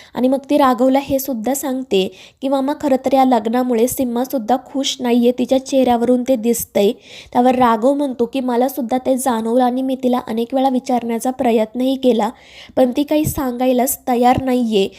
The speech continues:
ती नक्की कोणत्या दडपणाखाली आहे तेच कळत नाही." आणि त्यावर अन्वी म्हणते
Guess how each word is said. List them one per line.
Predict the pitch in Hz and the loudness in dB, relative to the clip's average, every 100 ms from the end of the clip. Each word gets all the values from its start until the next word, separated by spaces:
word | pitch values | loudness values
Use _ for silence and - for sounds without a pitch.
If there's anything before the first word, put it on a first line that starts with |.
| - _ | -20 _
ती | - | -2
नक्की | 269 269 285 | -2 -2 -4
कोणत्या | 285 269 240 262 | 2 2 4 2
दडपणाखाली | 269 254 247 247 262 294 247 | 2 2 0 -2 -4 -6 -4
आहे | 233 254 254 | -2 -2 -4
तेच | 269 262 262 - | -2 0 0 0
कळत | 294 233 220 - | -2 -2 -2 -6
नाही." | 220 190 - _ - | -6 -6 -8 _ -14
आणि | 240 | -8
त्यावर | 233 240 | -2 -2
अन्वी | 247 226 220 262 | -2 -4 -4 -2
म्हणते | 302 285 247 226 202 | -2 -2 2 2 0